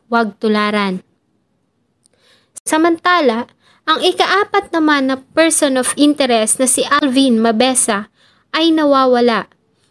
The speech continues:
Kinidnap umano ito ng mga di nakilalang tao noong June thirty at hanggang ngayon ay hindi pa natatagpuan. Sa kabila ng pabago-bagong pahayag ni Ibanez ay tila hindi pa rin ito makakalusot sa ginawang kasalanan.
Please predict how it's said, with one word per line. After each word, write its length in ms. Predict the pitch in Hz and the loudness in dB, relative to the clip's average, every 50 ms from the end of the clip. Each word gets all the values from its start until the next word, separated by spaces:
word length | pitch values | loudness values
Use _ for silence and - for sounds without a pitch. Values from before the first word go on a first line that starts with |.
| _ _ - | _ _ -2
Kinidnap 600 | - 269 254 269 277 262 233 254 277 277 269 - | 2 2 4 4 4 2 2 0 0 -2 -2 -4
umano 280 | 262 269 254 254 254 254 | -2 0 0 0 2 0
ito 320 | 247 254 247 - 262 262 | 0 -2 0 0 0 2
ng 160 | 254 247 247 | 2 2 0
mga 200 | 240 247 247 247 247 220 | 0 0 0 0 -2 0
di 120 | 226 277 277 254 | 0 0 0 0
nakilalang 640 | 247 233 - 269 262 269 277 269 269 262 254 254 247 - | -2 -4 -2 0 0 0 0 0 -2 -2 -4 -6 -4 -2
tao 360 | 277 277 277 240 240 233 226 | 0 0 2 2 2 0 0
noong 280 | 233 247 247 262 262 233 | 0 0 2 2 0 2
June 320 | 233 302 320 339 330 330 320 | 4 4 4 4 4 2 0
thirty 680 | - - 311 311 302 294 - _ - 302 294 262 214 - _ _ _ _ _ _ _ _ _ - | 0 0 0 0 0 0 -4 _ -2 0 0 0 0 -4 _ _ _ _ _ _ _ _ _ -8
at 160 | 269 262 - 269 | -8 -4 -2 0
hanggang 360 | 285 277 262 269 269 269 269 | 0 2 2 2 2 2 2
ngayon 360 | 262 254 247 233 226 226 233 | 4 4 4 4 2 2 0
ay 80 | 254 247 | 0 0
hindi 320 | 233 262 254 233 254 262 | 2 2 2 2 2 0
pa 200 | 254 - 233 226 | 0 -2 -6 -4
natatagpuan. 1080 | 226 226 226 - 233 233 226 - 226 214 208 - 233 196 226 220 214 214 196 185 185 _ _ _ _ _ _ _ _ _ _ _ _ _ - | -4 -6 -6 -6 -6 -6 -6 -6 -8 -8 -8 -8 -6 -2 -2 -2 -2 -2 -6 -8 -10 _ _ _ _ _ _ _ _ _ _ _ _ _ -8
Sa 120 | - - 392 | -4 -2 0
kabila 360 | 381 403 392 403 403 403 403 403 | 4 4 6 6 6 6 4 4
ng 100 | 370 349 | 2 2
pabago-bagong 920 | - 320 294 285 311 311 302 277 311 277 262 294 285 285 262 285 285 277 | 0 -2 0 2 0 0 0 0 0 0 2 0 0 0 0 0 -2 -2
pahayag 480 | - 277 247 - 262 254 254 247 240 247 | -2 -4 -2 0 2 2 2 2 2 2
ni 160 | 254 240 254 | 2 2 2
Ibanez 640 | 226 214 247 254 262 254 247 226 208 208 - - - | 2 2 2 2 2 2 2 0 0 0 -2 -4 -2
ay 160 | - 302 311 | -2 -4 -4
tila 400 | - - 381 415 427 453 440 403 | 0 2 4 6 6 6 4 4
hindi 320 | 403 381 339 311 339 349 339 | 4 4 4 4 4 2 2
pa 160 | - 339 320 | 0 -2 0
rin 160 | 330 311 302 | 0 0 -2
ito 200 | 294 - 294 285 | -2 -2 0 0
makakalusot 920 | 269 269 262 254 - 262 262 262 262 254 254 254 247 - 262 240 233 - | 2 0 0 0 -2 -4 -2 -2 -4 -4 -4 -4 0 2 2 2 2 0
sa 80 | - 269 | -2 0
ginawang 480 | 247 233 254 247 247 240 240 233 226 233 | 2 2 2 4 4 4 4 2 0 -2
kasalanan. 840 | - 226 - - 247 226 214 214 214 214 214 214 208 202 208 196 | -6 -8 -2 0 0 2 2 0 0 0 0 0 -2 -2 -4 -8